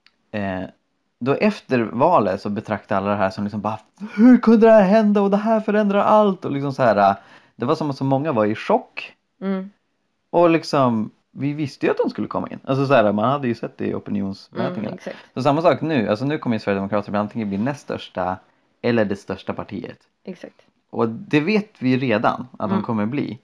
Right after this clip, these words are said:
Speaker 2: Mm.
Speaker 1: Men det är först när det sker som folk kommer bara, "Va? Hur kommer det här ske?"
Speaker 2: Mm.
Speaker 1: Och så, och så kommer det vara analyser på analyser på analyser.
Speaker 2: Mm.
Speaker 1: Ehm,
Speaker 2: <laughs>
Speaker 1: ja.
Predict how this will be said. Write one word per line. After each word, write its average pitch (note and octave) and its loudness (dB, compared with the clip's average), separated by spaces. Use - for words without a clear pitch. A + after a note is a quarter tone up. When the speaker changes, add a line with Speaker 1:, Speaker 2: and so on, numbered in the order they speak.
Speaker 2:
Mm. F#3+ -6
Speaker 1:
Men A#2+ 0
det B2 2
är - 0
först C3 -2
när B2 0
det A#2 -4
sker - -4
som G#2+ -6
folk G2+ -4
kommer G2+ -4
bara, F#2 -2
"Va? A#3 4
Hur G3+ 2
kommer G3+ -2
det G3+ 0
här G3 -2
ske?" G3 -2
Speaker 2:
Mm. F#3+ -4
Speaker 1:
Och A2+ -4
så, A#2 -2
och G#2+ -2
så G2 -10
kommer G2 -4
det F#2+ -4
vara F#2 4
analyser G2 -6
på - -6
analyser - -8
på A2 -10
analyser. - -8
Speaker 2:
Mm. F#3+ -6
Speaker 1:
Ehm, - -6
Speaker 2:
<laughs> - -20
Speaker 1:
ja. - -8